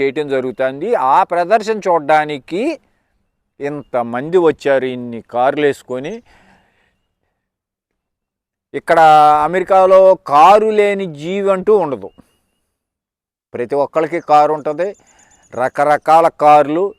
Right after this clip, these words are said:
రకరకాల ఇది అనమాట. ఫైర్ రెస్క్యూ కారు వచ్చి ఉంటుంది, బా-, పోలీసు వాళ్ళు ఉంటారు, సివిల్లో ఉంటారు. ఎవరైనా పిచ్చాశాలు అయితే కనుక ప-, పట్టుకుని మక్కెలు ఎరగొట్టడానికి, ఆ,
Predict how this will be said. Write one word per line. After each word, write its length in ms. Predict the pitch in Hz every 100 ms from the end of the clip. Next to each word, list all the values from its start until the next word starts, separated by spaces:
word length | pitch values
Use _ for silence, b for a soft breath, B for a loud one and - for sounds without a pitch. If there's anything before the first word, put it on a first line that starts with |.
| _
రకరకాల 640 | 120 127 139 139 151 151 151
ఇది 400 | 143 139 127 143
అనమాట. 380 | 139 139 139 175
ఫైర్ 400 | 214 _ 143 147
రెస్క్యూ 480 | 139 135 - 151 147
కారు 380 | 135 139 135 139
వచ్చి 200 | 135 151
ఉంటుంది, 480 | 135 127 131 143 139
బా-, 280 | 127 131 127
పోలీసు 440 | - 139 143 135
వాళ్ళు 200 | 139 139
ఉంటారు, 400 | 127 135 131 139
సివిల్లో 560 | - 139 147 160 156 147
ఉంటారు. 640 | 139 120 135 135 139 139
ఎవరైనా 360 | 131 127 131 131
పిచ్చాశాలు 640 | 127 _ 160 147 147 143
అయితే 240 | 139 139
కనుక 280 | 135 135 139
ప-, 240 | 135 117
పట్టుకుని 440 | 127 135 131 160 143
మక్కెలు 460 | 135 131 - 196
ఎరగొట్టడానికి, 1200 | 180 160 135 143 131 135 131 127 127 110 127 123 b b b b b _ _ _ _
ఆ, 260 | 123 165 233